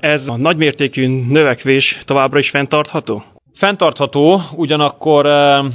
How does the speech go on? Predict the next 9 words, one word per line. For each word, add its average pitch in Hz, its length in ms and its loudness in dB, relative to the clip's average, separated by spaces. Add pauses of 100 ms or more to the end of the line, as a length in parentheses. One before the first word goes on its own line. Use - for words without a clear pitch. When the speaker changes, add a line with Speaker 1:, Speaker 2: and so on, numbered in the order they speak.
Speaker 2:
folyamatosan 135 880 -2
ébernek 131 500 -2
kell 117 160 -6
lennünk, 131 420 -4
és 131 180 -2
nem 123 240 -2
dőlhetünk 117 520 -4
hátra 113 580 -2
megelégedettségünkben. 110 1120 -4